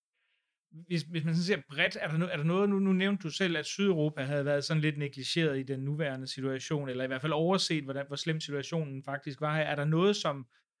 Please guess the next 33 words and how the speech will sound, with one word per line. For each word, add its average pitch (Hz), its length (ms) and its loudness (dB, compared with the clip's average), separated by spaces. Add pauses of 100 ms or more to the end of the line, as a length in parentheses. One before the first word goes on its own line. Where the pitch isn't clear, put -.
(280)
som 156 160 -2
du 214 140 4
mener, 202 260 4
man 143 140 -2
skal 143 120 -10
være 139 120 2
særlig 160 280 4
opmærksom 147 520 0
på, 151 120 0
eller 135 140 0
du, 127 120 -6 (140)
du 143 80 -2
selv 190 280 2
følger 156 380 2
intens, 135 460 -2
som - 180 -2
måske 131 220 -4
ikke 160 140 0
har 151 120 2
den 123 120 -10
sådan 139 220 -4
bredere 147 360 2
offentligheds-, 139 640 -2
øh, 127 240 -6
øh, 123 320 -6
interesse 135 520 -8
i 131 60 -8
forhold 139 280 -8
til, 131 240 -10
til 135 180 -10
den 127 80 -12
økonomiske 139 400 -10
udvikling? 147 380 -6